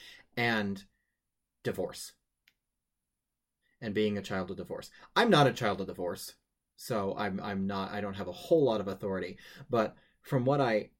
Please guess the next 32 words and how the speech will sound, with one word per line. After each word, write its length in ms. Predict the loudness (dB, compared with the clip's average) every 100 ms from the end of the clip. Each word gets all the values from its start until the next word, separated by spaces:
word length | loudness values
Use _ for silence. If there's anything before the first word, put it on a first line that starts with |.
| -4
know 380 | 4 6 8 6
and 100 | 2
understand 600 | -2 -2 -2 0 0 0
and 80 |
have 100 | -4
seen 420 | -6 -4 0 2 2
in 120 | 2
the 80 | 0
world, 360 | -2 -4 -6
because 200 | -6 -4
I'm 180 | -4 -4
an 80 | -6
observant 500 | -4 4 4 4 -2
person, 380 | -8 -8 -10 -14 _ _ _ _ _ _ _ _ _ -20 -20 -20 -2
there 220 | 4 4
are 60 | 4
lots 340 | 4 2 0
of 80 | -4
people 460 | -4 -4 -4 -6 -12 _ _
who 440 | -8 -2 -2 -2 -6 _ _ _ _ _
were 100 | -6
children 380 | -4 -2 -2 -2
of 60 | -4
divorce 440 | -2 -2 -4 -8 -16 -20 -8
and 200 | -6 -4
grew 280 | -4 -2 0
up 180 | -2 -8 _ _ _
with 280 | -4 -4 -6 -12
a 60 |
sense 560 | -10 -6 -4 -4 -6 -10 -8
of, 420 | -6 -4 -8 -12
um, 380 | -12 -10 -10 -12